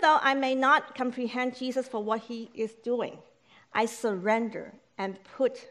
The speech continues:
my faith in him. Throughout my journey with Jesus, he would respond to my doubts,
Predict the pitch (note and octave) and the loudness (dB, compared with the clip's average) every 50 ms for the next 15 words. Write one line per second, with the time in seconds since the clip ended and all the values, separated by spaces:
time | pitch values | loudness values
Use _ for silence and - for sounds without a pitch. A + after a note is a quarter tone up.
0 | - - G3 F#3 F3 F3 - _ - A3 G3+ F3+ E3 E3 - _ - - G3+ F3+ | -14 -12 -10 -10 -10 -10 -12 _ -8 -6 -6 -6 -8 -10 -16 _ -18 -14 -12 -12
1 | E3+ E3+ D#3 E3+ - G3 F#3 _ _ _ _ _ _ _ _ _ _ _ _ _ | -12 -12 -14 -16 -18 -18 -20 _ _ _ _ _ _ _ _ _ _ _ _ _
2 | - - - - - _ _ _ - F4+ G4 G4+ G4 D#4 C#4+ C4+ C4 C4+ - C#4 | -20 -20 -20 -20 -20 _ _ _ 8 12 12 12 12 12 8 6 6 6 6 8
3 | C#4 C#4 D4 C4+ G#3+ G3+ G3 G3+ A3 G#3+ G#3 - - C4 C4+ C4 - G3 F3+ F#3 | 8 8 8 6 4 2 2 2 2 2 2 0 -4 -4 -4 -2 0 0 0 0
4 | F#3 - - - - - C4+ C4+ C4 A#3+ C4 - G#3 G#3+ G#3 - - - - A#3 | -2 -6 -14 -18 -10 -6 -4 2 6 6 6 6 6 0 -2 -4 -4 -2 0 0
5 | B3 B3+ B3 - A#3+ A3+ G#3+ G3+ F#3+ G3 - - E3+ F3 A3 C4 B3 - - - | 0 0 -4 -4 -2 0 0 0 -2 -2 -4 -2 0 2 2 0 -2 -4 -8 -18
6 | - - | -20 -20